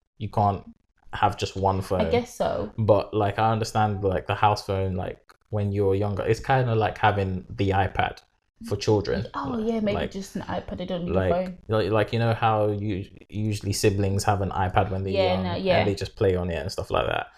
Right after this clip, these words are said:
Speaker 1: It's kinda like that. I think I, yeah, just an iPad.
Speaker 2: Yeah.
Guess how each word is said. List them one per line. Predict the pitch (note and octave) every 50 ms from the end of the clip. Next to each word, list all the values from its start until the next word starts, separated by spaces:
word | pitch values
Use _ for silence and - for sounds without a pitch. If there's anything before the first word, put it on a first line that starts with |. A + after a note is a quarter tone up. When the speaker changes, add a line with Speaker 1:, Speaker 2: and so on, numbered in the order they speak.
| - - -
Speaker 1:
It's | _
kinda | - - A2+ G2+ G2 F2 F2
like | F2+ F2+ D2 - E2+
that. | D#2 D2+ - - - - _ _ _ _ _ _ _ _ _ _ _ _ _ _ _ _ _ _
I | - -
think | - D3 A2+
I, | F#2+ G2 G#2 G2 F2
yeah, | E2 F#2+ G2 F#2+
just | F#2 - G2 - -
an | G2+
iPad. | F#2 F2+ G#2 A#2 - G#2+ F2+ - - - _ _ _ _ _ _ _ _ _ _ _ _
Speaker 2:
Yeah. | A#3 G#3+ G3+ G3+ G#3 G#3 G#3